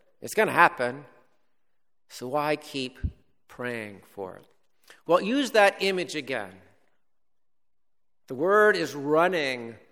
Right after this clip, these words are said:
against all these other philosophies.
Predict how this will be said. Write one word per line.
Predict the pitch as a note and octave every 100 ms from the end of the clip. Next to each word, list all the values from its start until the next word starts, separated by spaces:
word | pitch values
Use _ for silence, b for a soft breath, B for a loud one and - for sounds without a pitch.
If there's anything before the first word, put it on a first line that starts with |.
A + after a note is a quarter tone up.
| _
against | C#3+ C3+ D#3+ D3 -
all | - D3+ F3
these | D#3+ E3 D#3 -
other | D3 C3+ C3 - -
philosophies. | - B2 A#2+ A#2 - A#2+ A2 F2+ - -